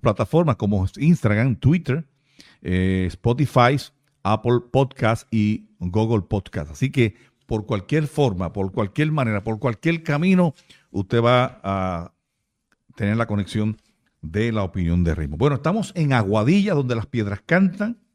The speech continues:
para el mundo. Gracias. Recuerden que para notas, notitas pueden enviarlas a través de nuestro correo de Radio Parguera,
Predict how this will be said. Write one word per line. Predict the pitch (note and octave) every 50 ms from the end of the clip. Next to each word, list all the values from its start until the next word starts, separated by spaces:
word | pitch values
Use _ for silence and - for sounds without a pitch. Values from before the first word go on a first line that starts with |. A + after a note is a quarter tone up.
| _ _ _ _ _ _ _ _ _ _ _ -
para | G#2+ G#2+ G#2+ G#2+
el | G2+ G2+
mundo. | G#2+ C#3+ F#3+ A3+ A3 G#3 G3 G3 G3 - - -
Gracias. | - E2 D#2+ G#2+ A#2+ D3 D3 - - C#3+ C#3 A#2+ -
Recuerden | G#2 F2 - C3 C#3 D#3+ E3+ D#3+
que | - - A2
para | A#2 G#2 G2+ G2+ G2 F#2
notas, | F#2+ G2+ A#2 C#3 F3+ G3 F#3+ - C#3+ D#3 E3 - - _ _ _ _ _ _ _ _ _ _ _ _ -
notitas | F#2 F#2 F#2 - C#3+ C3 B2+ -
pueden | - A#2 A2+ A2+ A#2+ B2 A#2+ A#2+ - _ _ _ _
enviarlas | - G#2 G2+ F#2+ G2+ A2+ B2 A#2
a | A2+
través | - F#2+ F#2+ A2 B2 A#2
de | G#2+ A2+ A#2 C#3+ D#3+ - - _ _ _ _ _ _ _ _ -
nuestro | G2+ F#2+ G2 G2 - - A2+ -
correo | G2+ F#2+ F#2 G#2+ A#2+ B2 B2+ B2+ - - -
de | - E2+ F2+ G2+ F#2+
Radio | F2 - A2 C#3 D3 D3 D#3 D#3 C#3+
Parguera, | - A#2+ G#2+ F#2+ G#2+ B2+ A#2 F#2+ E2 D2+ -